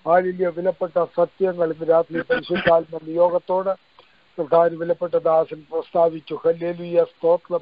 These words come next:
സ്തോത്രം, സ്തോത്രം. മനുഷ്യവർഗത്തെ മുഴുവൻ ബാധിക്കുന്ന ഒന്നാകുന്നു കൃപായുഗത്തിന്റെ അന്ത്യമെന്നും. ഹല്ലേലൂയ,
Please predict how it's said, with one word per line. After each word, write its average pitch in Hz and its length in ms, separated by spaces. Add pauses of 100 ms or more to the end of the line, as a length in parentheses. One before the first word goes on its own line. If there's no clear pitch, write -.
(120)
സ്തോത്രം, 175 500
സ്തോത്രം. 165 520 (560)
മനുഷ്യവർഗത്തെ 175 680 (120)
മുഴുവൻ 185 380
ബാധിക്കുന്ന 170 540
ഒന്നാകുന്നു 165 800 (520)
കൃപായുഗത്തിന്റെ 170 760
അന്ത്യമെന്നും. 170 560 (500)
ഹല്ലേലൂയ, 180 640